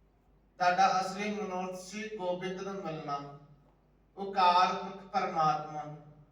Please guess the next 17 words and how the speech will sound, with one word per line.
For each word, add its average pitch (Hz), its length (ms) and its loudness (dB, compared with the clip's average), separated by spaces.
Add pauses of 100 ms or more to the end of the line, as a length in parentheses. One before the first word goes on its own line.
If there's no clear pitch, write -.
ਉਹ 175 120 -18
ਖਸਮ 196 380 0
ਨੂੰ 202 200 -4
ਪ੍ਰਾਪਤ 160 460 4
ਕਰਨਾ। 139 300 -8 (580)
"ਭਈ 175 400 0
ਪ੍ਰਾਪਤ 160 520 4
ਮੈਂ 165 340 -2
ਨੁਖ 151 260 -10
ਦੇ 165 300 -8
ਹੁਰੀਆ, 160 580 4 (500)
ਗੋਬਿੰਦ 170 560 -6
ਮਿਲਨ 160 300 -4
ਕੀ 170 460 -10
ਇਹ 196 200 0
ਤੇਰੀ 165 200 -4
ਬਰੀਆ। 143 640 -6